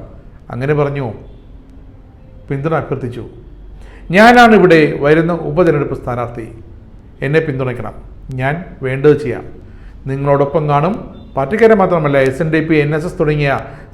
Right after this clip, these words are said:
സമുദായ നേതാക്കളെയും തരം തിരിച്ചു കണ്ടു. ഷാഫി പറമ്പിൽ എം എൽ എയുടെ പിന്തുണ തനിക്കുണ്ടെന്ന്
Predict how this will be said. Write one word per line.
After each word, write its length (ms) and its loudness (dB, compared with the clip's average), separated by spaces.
സമുദായ 440 2
നേതാക്കളെയും 720 0
തരം 240 8
തിരിച്ചു 300 0
കണ്ടു. 380 -2
ഷാഫി 260 -6
പറമ്പിൽ 340 -6
എം 160 -6
എൽ 60 -4
എയുടെ 120 -4
പിന്തുണ 320 -6
തനിക്കുണ്ടെന്ന് 560 0